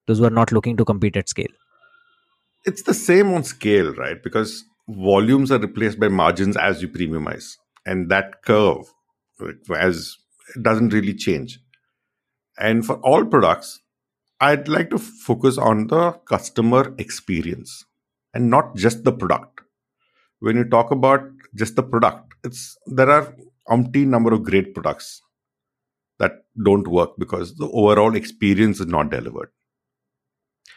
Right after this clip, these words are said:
Speaker 2: Now, the product, yes, has to meet a basic standard, but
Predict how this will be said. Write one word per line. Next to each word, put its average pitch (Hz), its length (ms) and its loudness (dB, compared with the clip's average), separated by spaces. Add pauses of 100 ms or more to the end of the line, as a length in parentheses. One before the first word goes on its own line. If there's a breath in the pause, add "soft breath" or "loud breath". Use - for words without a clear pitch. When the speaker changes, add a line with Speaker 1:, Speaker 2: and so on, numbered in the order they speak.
(280 soft breath)
Speaker 2:
Now, 135 120 0
the 151 80 -2
product, 95 420 -2
yes, 110 240 0 (140)
has 104 180 -2
to 113 100 -4
meet 104 360 0
a 101 40 -6
basic 90 440 0
standard, 104 560 -2 (600)
but 123 140 0